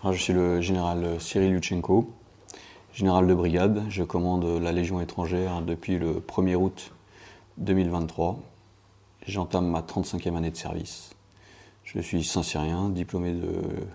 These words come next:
l'école de guerre, du collège de défense de l'otan.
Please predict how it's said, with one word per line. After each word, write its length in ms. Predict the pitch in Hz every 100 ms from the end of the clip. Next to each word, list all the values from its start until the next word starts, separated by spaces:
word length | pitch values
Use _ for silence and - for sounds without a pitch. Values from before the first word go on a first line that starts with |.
| - -
l'école 320 | 90 85 90
de 120 | 82
guerre, 340 | 80 82 95 - - - - - - - - - _ _ -
du 180 | 120 95
collège 420 | 95 95 95 87
de 800 | 87 87 85 85 87 90 82 87
défense 340 | 87 92 87
de 40 | 87
l'otan. 420 | 80 - 90